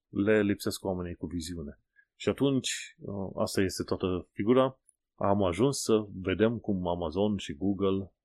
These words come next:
au făcuit A I-ul sau n-au scos la capăt cu A I, cum, cum ar fi trebuit, cu toate miliardele de pe, de pe planeta asta. Și aia vreau să zic, da? Până la urmă,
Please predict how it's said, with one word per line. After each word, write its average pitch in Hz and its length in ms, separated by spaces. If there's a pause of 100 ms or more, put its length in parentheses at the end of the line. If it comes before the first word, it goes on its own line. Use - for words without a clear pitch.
(240)
au 95 220
făcuit 90 440
A 87 40
I-ul 85 540
sau 92 200
n-au 95 160
scos - 260
la 80 160
capăt - 300
cu - 140
A 85 140
I, 85 60
cum, 87 420
cum 98 140
ar 82 80
fi 87 120
trebuit, 87 340
cu 123 120
toate 147 240
miliardele 113 560
de 90 120
pe, 87 380
de 85 100
pe 90 120
planeta 82 420
asta. - 280 (520)
Și - 140
aia 90 120
vreau 87 220
să 87 140
zic, 82 240
da? 107 200 (380)
Până 101 220
la 98 80
urmă, 107 500